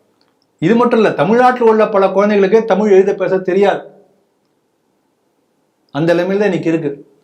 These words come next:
தமிழ்நாடுங்கிறது இன்னும் கொஞ்ச நாள் கழிச்சு வந்து வேற நாடுன்னு ஒரு பேர் வந்தாலும் வந்துடும். டேமில் நாடுன்னு எழுதுறாங்க.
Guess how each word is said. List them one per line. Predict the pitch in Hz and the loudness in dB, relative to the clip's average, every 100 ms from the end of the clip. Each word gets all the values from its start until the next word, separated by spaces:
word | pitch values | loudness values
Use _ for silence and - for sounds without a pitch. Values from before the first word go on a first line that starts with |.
| _ _ _ _ _ _ 151 | _ _ _ _ _ _ -4
தமிழ்நாடுங்கிறது | 180 214 202 202 208 190 | 0 2 2 2 0 0
இன்னும் | 220 202 | -2 -2
கொஞ்ச | 185 175 | -4 -2
நாள் | 196 | -2
கழிச்சு | 180 180 | -4 -6
வந்து | 170 165 202 185 | -4 -2 0 0
வேற | 160 175 190 | 0 0 0
நாடுன்னு | 175 175 185 180 | 0 -2 -2 -4
ஒரு | 175 | -6
பேர் | 175 175 | -4 -4
வந்தாலும் | 156 156 143 | -2 -4 -4
வந்துடும். | 123 127 - | -8 -4 0
டேமில் | 202 202 190 180 | 0 0 -2 -2
நாடுன்னு | 160 180 190 190 - - | -4 -4 -6 -10 -14 -4
எழுதுறாங்க. | 170 165 139 139 | -2 0 -2 -4